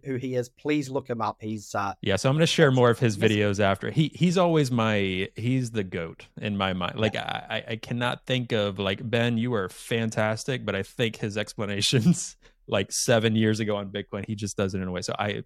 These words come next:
Speaker 2: people can
Speaker 1: Yeah.
Speaker 2: definitely look for that on our, our social channels. But
Speaker 1: Absolutely.
Speaker 2: anyway,
Speaker 1: He's
Speaker 2: go ahead.
Speaker 1: great. And I, I think he was the first person to say, "Not your keys, not your coins." Um, and that's an important phrase, essentially, because, um, as I just explained with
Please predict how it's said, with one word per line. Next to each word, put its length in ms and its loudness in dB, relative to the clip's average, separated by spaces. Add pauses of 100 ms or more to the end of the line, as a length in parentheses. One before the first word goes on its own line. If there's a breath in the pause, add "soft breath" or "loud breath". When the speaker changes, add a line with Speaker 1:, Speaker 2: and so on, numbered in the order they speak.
Speaker 2:
people 220 -4
can 120 -2
Speaker 1:
Yeah. 40 0
Speaker 2:
definitely 380 -4 (100)
look 220 -6
for 120 -4
that 200 -2
on 120 -6
our, 220 -8
our 140 -10
social 280 -16
channels. 320 -14
But 100 -4
Speaker 1:
Absolutely. 360 -4
Speaker 2:
anyway, 140 -8
Speaker 1:
He's 100 -10
Speaker 2:
go 60 -8
ahead. 80 -6
Speaker 1:
great. 180 -10
And 320 -2
I, 160 0
I 80 -2
think 240 -6
he 80 -4
was 140 -4
the 60 -20
first 240 -4
person 300 -4
to 60 -14
say, 460 -4
"Not 300 -2
your 280 -2 (320)
keys, 400 -2 (120)
not 240 -2
your 160 -6
coins." 540 -12 (460)
Um, 280 -2
and 180 -4
that's 280 0 (520)
an 80 -2
important 480 -4
phrase, 400 -2
essentially, 480 -6
because, 460 -6 (320)
um, 320 -6 (100)
as 160 2
I 80 4
just 240 -4
explained 420 -4
with 140 -6